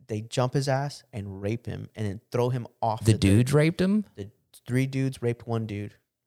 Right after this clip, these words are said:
Speaker 1: for falling asleep during the K I A ceremony.
Speaker 2: I don't understand how you could ever, like, I don't get the whole, "I'm gonna rape you to establish dominance over you."
Speaker 1: Yeah, I don't know. It,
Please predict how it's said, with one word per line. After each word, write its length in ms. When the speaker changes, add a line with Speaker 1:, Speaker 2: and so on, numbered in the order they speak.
Speaker 1:
for 380
falling 340
asleep 300
during 140
the 100
K 180
I 60
A 180
ceremony. 540
Speaker 2:
I 160
don't 200
understand 640
how 140
you 160
could 160
ever, 480
like, 500
I 100
don't 400
get 300
the 160
whole, 600
"I'm 220
gonna 260
rape 360
you 180
to 80
establish 640
dominance 600
over 220
you." 220
Speaker 1:
Yeah, 320
I 20
don't 180
know. 120
It, 240